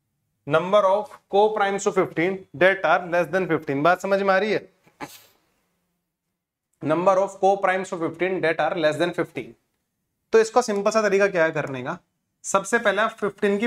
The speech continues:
प्राइम फैक्टराइजेशन कर लो, थ्री into फ़ाइव, यही होती है इसकी प्राइम फैक्टराइजेशन।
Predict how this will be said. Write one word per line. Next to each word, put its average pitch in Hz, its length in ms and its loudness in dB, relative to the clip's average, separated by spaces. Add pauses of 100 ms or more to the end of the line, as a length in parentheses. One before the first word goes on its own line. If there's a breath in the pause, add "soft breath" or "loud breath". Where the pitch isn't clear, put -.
प्राइम 196 320 -2
फैक्टराइजेशन 202 600 -2
कर 120 120 -6
लो, - 180 -18 (720)
थ्री 202 500 -2 (460)
into 175 340 -2
फ़ाइव, 110 320 -10 (1040)
यही 170 220 0
होती 214 240 0
है 220 60 2
इसकी 214 200 -4
प्राइम 202 240 -2
फैक्टराइजेशन। 202 540 -6